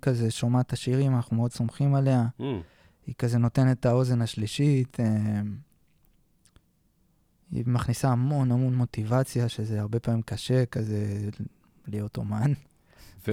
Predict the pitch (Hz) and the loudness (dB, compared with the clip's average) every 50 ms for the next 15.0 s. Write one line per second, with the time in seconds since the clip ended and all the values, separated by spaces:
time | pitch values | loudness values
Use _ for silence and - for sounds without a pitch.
0 | 107 117 117 117 123 123 120 117 - - - 123 123 117 110 110 - - 113 113 | 0 0 0 2 2 2 2 0 -2 -2 0 0 2 0 0 -4 -4 -2 -2 0
1 | 113 107 104 104 104 107 110 - - 110 107 104 101 101 101 98 98 113 123 135 | 0 0 0 -2 -2 -4 -2 -2 -4 -2 -2 -2 -4 -4 -6 -6 -8 -10 -10 -12
2 | 147 - - - - _ _ _ - - _ - _ - _ - _ _ _ - | -14 -20 -20 -20 -20 _ _ _ -20 -20 _ -20 _ -20 _ -20 _ _ _ -20
3 | _ - 160 120 117 120 120 117 113 110 110 - - 127 120 - 117 113 110 110 | _ -8 -4 0 2 2 2 2 0 -2 -4 -2 -2 -2 -2 0 0 -2 0 0
4 | 117 120 123 120 120 113 113 107 - - 107 104 107 - _ _ _ - _ _ | 0 2 2 2 0 0 -2 -4 -6 -6 -6 -6 -8 -10 _ _ _ -20 _ _
5 | _ _ _ _ _ _ _ _ - 110 104 101 101 101 110 113 123 165 202 - | _ _ _ _ _ _ _ _ -4 -2 -2 -2 -2 -2 0 0 0 0 -2 -6
6 | _ _ _ _ _ - - _ _ _ _ _ _ _ _ _ _ _ _ - | _ _ _ _ _ -20 -20 _ _ _ _ _ _ _ _ _ _ _ _ -8
7 | - 110 110 110 107 107 107 107 107 107 107 117 - - _ _ _ _ _ _ | -4 -4 -2 -2 -2 -2 -2 -2 -4 -4 -6 -8 -10 -16 _ _ _ _ _ _
8 | _ _ _ _ _ _ - 123 127 143 190 - - 196 - 107 107 98 95 101 | _ _ _ _ _ _ -14 -6 -2 0 0 0 -2 -4 -2 -2 -2 -2 0 -2
9 | 98 95 - 110 104 101 101 95 90 90 92 - _ - 98 95 98 117 - - | -2 0 0 0 0 0 0 -2 -2 -4 -6 -8 _ -6 -4 -2 -2 -4 -4 -4
10 | - 170 160 156 117 98 98 - - 95 85 101 101 95 95 87 87 - - - | -2 -2 0 0 0 -2 -4 -4 -6 -6 -4 -4 -4 -4 -4 -6 -10 -12 -14 -16
11 | 82 82 - - - 92 85 87 92 98 95 - - - - - 120 139 147 - | -16 -16 -12 -10 -10 -8 -8 -6 -4 -4 -4 -4 -4 -6 -4 -2 0 0 0 0
12 | 165 160 160 160 151 156 156 151 120 104 110 123 127 - - - 147 135 135 147 | -2 -2 -2 0 0 0 0 0 0 0 -2 -4 -4 -6 -8 -4 -2 0 0 2
13 | 151 117 92 - - 104 101 101 104 110 131 151 151 131 135 147 151 151 - 139 | 0 0 -2 -2 -2 -2 0 0 2 4 6 6 6 4 4 2 2 0 0 -2
14 | 131 127 123 123 120 113 113 117 123 143 151 151 143 127 120 110 117 120 117 | -2 -2 -6 -8 -8 -8 -6 -2 0 0 0 0 0 -2 -2 -2 -2 -4 -4